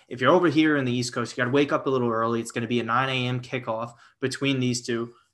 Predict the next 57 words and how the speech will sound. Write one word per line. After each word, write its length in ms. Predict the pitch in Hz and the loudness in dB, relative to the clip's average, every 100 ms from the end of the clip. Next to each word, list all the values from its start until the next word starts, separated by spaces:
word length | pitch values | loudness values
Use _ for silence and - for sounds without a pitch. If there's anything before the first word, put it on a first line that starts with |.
| 117 | -10
They 80 | |
met 200 | 117 135 | -2 -2
in 60 | 151 | 0
the 80 | 131 | 0
World 300 | 135 135 135 | 2 0 0
Cup 180 | 135 - | -4 -6
semifinals 800 | - 131 123 123 120 120 123 - - - | -6 -6 -4 0 0 0 -6 -8 -16 -6
just 240 | 135 131 | -4 -2
a 40 | 131 | -2
couple 300 | 135 127 131 | -2 0 0
of 60 | |
years 240 | 120 120 117 | 2 0 0
ago. 400 | 117 110 113 - _ _ _ _ _ _ - | -2 -2 -4 -10 _ _ _ _ _ _ -10
England 400 | 135 165 175 170 | -2 2 2 2
is, 160 | 160 127 | 0 0
you 120 | 139 | 0
know, 160 | 127 123 | 0 -2
they're 120 | 120 | -4
coming 280 | 156 143 135 | -2 0 2
out 180 | 139 | 2
with 100 | 127 | 0
some 220 | 120 127 123 | -4 -4 -2
energy 380 | 131 135 131 | 0 0 -2
with, 260 | 127 127 - - | -2 -2 -6 -14
for, 120 | 127 | -14
for 180 | 123 139 | -4 0
this 260 | 139 135 | 0 0
one. 260 | 139 135 127 - _ | 0 -2 -2 -10 _
They're 100 | 120 | -10
playing 340 | - 139 156 | -2 0 2
at 140 | 151 135 | 2 2
Wembley 300 | 139 135 131 | 2 2 0
Stadium. 580 | 123 127 123 120 120 120 - _ - - _ | 0 0 0 0 -2 -6 -12 _ -20 -20 _
But 100 | 123 | 0
I 60 | 120 | 4
gotta 260 | 135 147 | 6 6
say, 440 | 139 - 113 104 _ _ _ _ _ _ - | 4 -2 -4 -6 _ _ _ _ _ _ 0
in 180 | 160 | 4
my 140 | 165 151 | 6 6
research, 500 | 143 139 - 139 - | 6 4 4 0 0
<laughs> 120 | - | -4
going 200 | 151 143 | -2 0
back 220 | 131 127 127 | 2 2 0
to 80 | |
go 140 | 127 123 | 0 0
check 300 | 120 131 131 | 2 0 2
up 120 | 117 | 0
some 200 | - 131 | 0 -2
of 60 | 117 | -2
this 220 | 117 - | -4 -4
stuff, 380 | - 110 117 - - - - | -2 0 -2 -8 -20 -14 -4
uh, 240 | 107 107 | 0 0
for 140 | - | -2
the 100 | 120 | -6
first 360 | 110 143 135 - | -2 0 2 2
ever 140 | 131 | 0
game, 440 | 120 117 110 110 | -2 -4 -6 -8